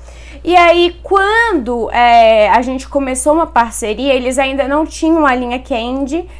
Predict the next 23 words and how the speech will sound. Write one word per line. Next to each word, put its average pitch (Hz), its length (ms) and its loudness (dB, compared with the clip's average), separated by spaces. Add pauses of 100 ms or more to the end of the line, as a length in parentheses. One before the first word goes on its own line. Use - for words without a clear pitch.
(380)
E 370 160 -2
aí 381 320 4
foi 359 760 2 (920)
que 294 520 -2
a 285 160 4
gente 277 400 -4
começou 294 600 0
a 262 80 0
parceria 247 840 -6 (360)
firme. 294 760 -2 (520)
E 294 180 2
aí 294 380 4
eles 294 260 -2
criaram 294 640 4
a 285 80 0
linha 302 300 -2
Candy. 190 840 -8
E 349 320 0
de 285 160 -2
início, 311 720 0
alguns 294 600 2
perfumes 285 680 -4
vieram, 277 720 2